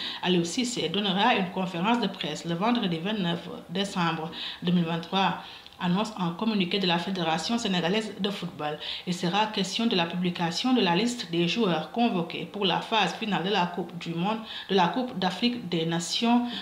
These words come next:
Côte d'Ivoire deux mille vingt-trois, ajoute le document. Puis, équipe nationale, le point complet sur les blessures de Gana Gueye et de Boulaye Dia.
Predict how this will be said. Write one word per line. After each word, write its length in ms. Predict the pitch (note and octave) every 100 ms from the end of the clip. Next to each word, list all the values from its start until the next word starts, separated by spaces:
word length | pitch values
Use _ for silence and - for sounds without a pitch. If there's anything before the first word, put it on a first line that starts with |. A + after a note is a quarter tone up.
| - -
Côte 160 | F#3+
d'Ivoire 480 | F3 E3+ F#3+ G#3+ G3 F3+
deux 80 |
mille 140 | F3+ E3+
vingt-trois, 520 | E3 - - G3+ G3 F#3
ajoute 340 | F3+ A#3 - -
le 160 | A#3 A#3
document. 440 | A#3+ G3 D#3+ D#3+
Puis, 180 | G#3 G3
équipe 360 | - F#3+ F#3
nationale, 800 | F#3 F3+ F#3 F3+ G#3+ G3 E3+ E3
le 80 | F3+
point 320 | E3+ A3 A3 G#3+
complet 440 | G3+ E3+ F3+ G3+
sur 180 | G3+ F3
les 120 | F3
blessures 540 | E3 F3+ F#3+ - A#3 F3
de 120 | E3
Gana 340 | F3+ F#3 E3
Gueye 320 | E3 G#3 A#3 - - -
et 100 | A#3
de 220 | A#3+ A#3+
Boulaye 320 | G3+ G#3 E3+
Dia. 240 | D#3+ D#3+